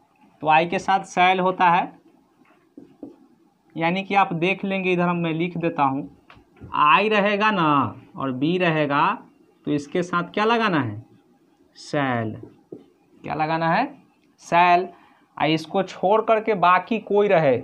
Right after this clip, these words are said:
यू रहे, ही रहे, सी रहे, इट रहे, किसी का नाम रहे, कुछ भी रहे, एक नाम रहे, अनेक नाम रहे, सबके साथ will लगाएंगे। लेकिन यदि आई भी आ जाता है subject में तो उसके साथ आपको क्या लगाना है,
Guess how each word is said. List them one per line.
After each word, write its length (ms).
यू 200
रहे, 280
ही 180
रहे, 300
सी 260
रहे, 280
इट 260
रहे, 240
किसी 280
का 120
नाम 320
रहे, 160
कुछ 280
भी 140
रहे, 200
एक 200
नाम 240
रहे, 140
अनेक 340
नाम 180
रहे, 140
सबके 400
साथ 180
will 160
लगाएंगे। 600
लेकिन 640
यदि 320
आई 360
भी 180
आ 120
जाता 280
है 80
subject 480
में 140
तो 120
उसके 280
साथ 180
आपको 220
क्या 160
लगाना 300
है, 280